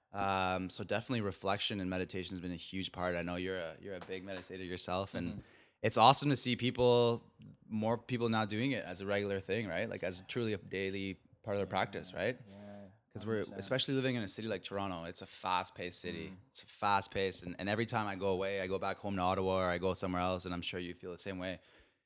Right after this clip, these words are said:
Speaker 1: When you, when you leave, you, you're like, "Wow," like, you feel
Speaker 2: Mm.
Speaker 1: so, and then it takes a while to decompress, and then you kinda get into the zone. And then as soon as you come back, it's just like, <laughs> "Go, go, go" again, you know? <laughs> And
Speaker 2: Straight back into it.
Speaker 1: straight back into
Speaker 2: Yeah.
Speaker 1: it, man, you know?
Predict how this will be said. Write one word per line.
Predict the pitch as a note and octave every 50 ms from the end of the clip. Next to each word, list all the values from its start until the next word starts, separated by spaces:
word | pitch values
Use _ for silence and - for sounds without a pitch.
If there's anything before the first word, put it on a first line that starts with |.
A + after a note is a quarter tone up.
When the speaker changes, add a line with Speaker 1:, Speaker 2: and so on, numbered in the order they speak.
| _ _ -
Speaker 1:
When | A2 A#2 A2+
you, | A2+ A2+
when | G#2 G#2+ A2
you | A2 G#2
leave, | G#2+ C3 D#3 E3 D3+ -
you, | A2+ A2 A2
you're | - G#2 G#2+ G#2+ G#2
like, | G2+ G2 G2 - -
"Wow," | G#2+ A2 A2 C3+ C3 B2+
like, | G#2+ G2 G2
you | G2+
feel | - - A#2 G#2+
Speaker 2:
Mm. |
Speaker 1:
so, | - - A#2 A2+ A2 G#2+ A2 G2+
and | F2 A2
then | A2
it | G#2+ -
takes | B2+ A#2+ A#2 B2+
a |
while | B2 A#2+ A2+ G#2+
to | G#2+ -
decompress, | - A2 F#2 - A#2+ A#2+ B2+ B2+ - -
and | G#2+
then | G#2 G#2
you | G2
kinda | - A2+ G2+ G2+
get | F#2+ G#2 G2+
into | G2+ F#2 G#2+
the | G2+ F#2
zone. | F#2+ A2 G#2+ A2+ A#2 A2+ G#2+ G2+ _ - - _ - _ _ _ -
And | A#2
then | A#2+ A#2
as | A2+ -
soon | - C#3 D3+
as | D#3 C3+
you | B2+ C3
come | - A#2+ G#2+
back, | G2+ A2+ A#2 A2+ A2 G#2 - - -
it's | G#2+ G#2 -
just | A2+ G#2+ - A#2+
like, | G#2 F#2+ -
<laughs> | -
"Go, | - A#2+
go, | G2+ - D3+ B2
go" | G2 G#2+ G#2+ G#2
again, | G2+ G#2 G2+ G2+ G2 G#2
you | G#2+ A2
know? | A2 B2 D3 C#3+
<laughs> |
And | D3+ E3+ D3 B2+
Speaker 2:
Straight | A2+ - - C3 B2 A#2
back | A2+ A2+ G#2 A#2
into | A2+ G2 G#2+ F#2+
it. | F#2+ -
Speaker 1:
straight | - - - - F#3+ F#3+ F#3 -
back | D#3+ A#2+ A#2 A#2
into | - A2+ G#2+ -
Speaker 2:
Yeah. | A#2
Speaker 1:
it, | G#2+
man, | G#2 G2+ G2 G2 G2
you | G2
know? | G2 G#2 A#2+ D3